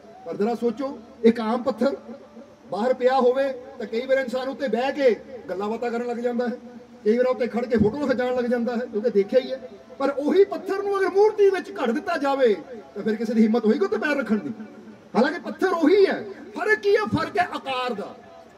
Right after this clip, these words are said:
ਫਰਕ ਹੈ ਆਕਾਰ ਦਾ। ਆਕਾਰ ਯਾਨੀ ਇਸ ਵੇਲੇ ਪੱਥਰ ਹੈ, ਹੁਣ ਉਹਦੇ ਅੰਦਰੋਂ ਪ੍ਰਭੂ ਦੀ ਪ੍ਰਤਿਮਾ ਦਾ ਆਕਾਰ ਪ੍ਰਗਟ ਹੋ ਗਿਆ ਤਾਂ ਪੱਥਰ ਦੀ ਵੈਲਿਊ ਕਈ ਗੁਣਾ ਵੱਧ ਗਈ। ਇਸ ਲਈ ਸਵਾਮੀ ਵਿਵੇਕਾਨੰਦ ਜੀ ਨੇ ਕਿਹਾ, "ਤੂੰ ਪੁੱਛਿਆ ਫਰਕ ਕੀ ਹੈ?"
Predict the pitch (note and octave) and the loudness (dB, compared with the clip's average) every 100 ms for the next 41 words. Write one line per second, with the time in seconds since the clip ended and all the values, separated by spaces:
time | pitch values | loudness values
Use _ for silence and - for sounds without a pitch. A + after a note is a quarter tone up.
0 | - - - - - - _ _ - F3 | -20 -20 -20 -20 -20 -20 _ _ -12 -10
1 | A3 A3+ A#3 E4 A3+ A#3 A3+ G3+ G#3 G#3 | -2 0 2 0 -6 -8 -6 -4 -2 -2
2 | D#3+ A#2 - - - - - - G3 B3+ | -6 -12 -16 -20 -20 -20 -18 -10 -6 -4
3 | C4+ C4+ D#4 F#4 - - - G#3+ A3 C#4+ | -2 0 -2 -4 -12 -12 -4 -2 0 0
4 | C#4+ B3+ - D4 D#4+ F4+ F#4 - - - | 0 0 -4 -4 0 -2 -4 -14 -20 -20
5 | - C#4+ D4 F4+ G4 G4 F#4 F#4 G4 G#4 | -8 -6 -4 -2 2 2 0 -4 -2 4
6 | G#4+ G4+ G4+ G4+ G#4+ G#4+ G4+ F#4+ E4 D#4+ | 6 6 4 2 -2 -2 -2 -2 -4 -4
7 | E4 D#4+ D4+ D#4 C4+ C#4 C#4+ C#4+ B3+ B3+ | -6 -4 -8 -8 -6 -4 -4 -6 -6 -6
8 | C4 C#4 B3 A#3 A#3 C#4 D4+ G#4 A#4+ - | -6 -4 0 2 4 6 8 8 6 -2
9 | A4+ - F4+ - - - - G#3+ A#3 A#3 | -12 -12 -14 -14 -16 -18 2 2 4 0
10 | G3 F#3 C3+ - - - - - - - | -4 -4 -6 -8 -14 -20 -20 -20 -20 -20
11 | - - G3 D4 G4+ - E4 G4 F4+ D4+ | -20 -18 -12 0 2 2 0 0 0 0
12 | - F4+ F4 E4 D#4+ C#4+ A3+ B3 D4+ D4+ | -2 -2 -2 -6 -4 -4 -2 -2 -4 0
13 | G#4 A#3+ F#4 A#4 G4+ G4 F#4 | 0 2 2 2 8 8 8